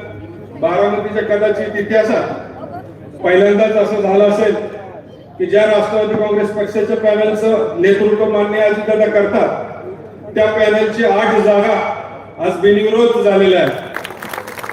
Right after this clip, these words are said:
त्याच्यामध्ये मला सांगायला अभिमान वाटेल, त्याच्यामध्ये सहा महिला आणि आपले दोन पुरुष आहेत.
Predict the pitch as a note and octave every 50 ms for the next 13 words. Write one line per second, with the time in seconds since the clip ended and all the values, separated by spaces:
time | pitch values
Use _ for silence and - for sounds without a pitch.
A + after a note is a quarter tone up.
0 | - - - - - F3+ F3+ F3+ A3 G#3+ G#3+ G#3+ - G#3+ A3 A3 G#3 G#3 A3 -
1 | - - - - - - - - - - - - - - - F3 G3+ G3+ G3+ G#3
2 | G3+ G3+ G3+ G#3+ A3 A3 G#3+ G#3 G#3 G#3+ G#3+ A3 A3 A3 A3 G#3+ G#3+ A3 A3+ A3
3 | A3 - - - - - - - G3+ G3+ A3+ A3+ - G#3 A3+ A3 - - G#3+ G3
4 | A3 A#3 G#3+ G#3 G3+ G#3 G#3+ G#3 - - - - - - - - - - - -
5 | - - - - F#3 G3 G#3 G#3+ G#3 G3+ - - - - - - - - - -
6 | - G3+ G#3 G#3 G#3 G#3 G#3 G#3+ G#3+ A3 G#3 G3+ - - - - - - G3+ G3+
7 | A3+ G3+ - G3+ - -